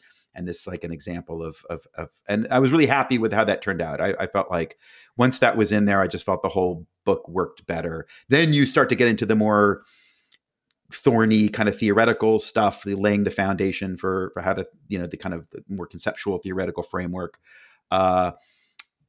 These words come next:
but, uh, this is, that's how the, the Serpentis thing got in there. And I just wanted it also to be a video game because I use Go and poker, which are non-video games. I wanted to,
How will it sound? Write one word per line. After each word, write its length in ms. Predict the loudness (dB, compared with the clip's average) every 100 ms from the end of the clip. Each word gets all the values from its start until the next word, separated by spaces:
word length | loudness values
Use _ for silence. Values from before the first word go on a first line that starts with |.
| _ _ _ -2
but, 340 | 2 2 0 -6 2
uh, 500 | 4 4 4 2 0
this 220 | -4 -4
is, 100 | 0
that's 320 | 4 4 2
how 200 | 4 4
the, 180 | 4 0 0
the 60 |
Serpentis 640 | -4 -4 -2 -4 -2 -4 -4
thing 400 | -4 -4 -6 0
got 200 | 0 0
in 160 | -2
there. 420 | -6 -6 -4 -6 -6
And 160 | -4 -4
I 60 |
just 200 | -4 -2
wanted 220 | 0 2
it 140 | 0 2
also 240 | 2 2
to 100 | 0
be 100 | 2
a 60 | 4
video 320 | 4 4 4
game 480 | 2 -2 -2 -6 -8 _ _ _ 0
because 220 | 2 4
I 220 | 4 4 -2 _ -20 -20 -20 _ _ _
use 360 | -4 2 2 4
Go 360 | 4 6 6
and 120 | 4 4
poker, 320 | 2 6 4
which 180 | 2 0
are 220 | 0 0
non-video 480 | 0 0 0 0 0
games. 240 | -2 -2
I 80 | 0
wanted 240 | 0 0
to, 160 | -2 -8